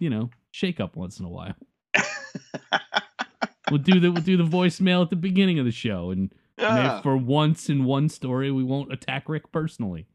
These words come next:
Speaker 2: <laughs> Good.
Speaker 1: Don't worry.
Speaker 2: Well, I'm glad we're, we're really making some, some progress here this week.
Speaker 1: Hey,
Speaker 2: Um,
Speaker 1: evol-, uh, evolve or die. I don't know.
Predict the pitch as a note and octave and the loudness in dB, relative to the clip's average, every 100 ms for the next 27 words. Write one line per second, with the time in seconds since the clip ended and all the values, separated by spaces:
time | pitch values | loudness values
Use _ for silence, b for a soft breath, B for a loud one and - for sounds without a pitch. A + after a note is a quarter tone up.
0 | _ _ _ - - G4 - - G5 G5 | _ _ _ -16 -10 -10 -8 -10 -10 -12
1 | A5+ A5 - - _ _ _ _ _ - | -14 -10 -10 -10 _ _ _ _ _ -6
2 | D#4 E3 F3+ G3 F3+ A3 A3+ B3 C#4 B3 | -2 0 -2 -6 -4 -2 -2 -4 -4 -2
3 | F#3+ G3 G#3+ G#3 F#3 F3+ F3 D#3+ D3 A#2+ | -2 -4 -4 -4 -2 -2 -2 -6 -8 -8
4 | b b - C3 B2 B2+ D3 A#2+ A#2 - | b b -12 -8 -2 0 0 0 -2 -2
5 | A#2 A2 G#2 A2 A2+ - - _ - C3 | -2 -2 -4 -6 -8 -10 -20 _ -10 -8
6 | G#2+ - _ - - D3 D3 E3 F3 D#3 | -8 -12 _ -8 0 2 4 4 2 -2
7 | D3+ D#3 C3 E3 F3+ D#3+ A2+ A2 E2+ F2+ | -2 -2 2 2 2 2 0 -4 -6 -10
8 | A2 B2+ C3+ A#2 A2+ - D#3 | -8 -2 0 0 -2 -6 -10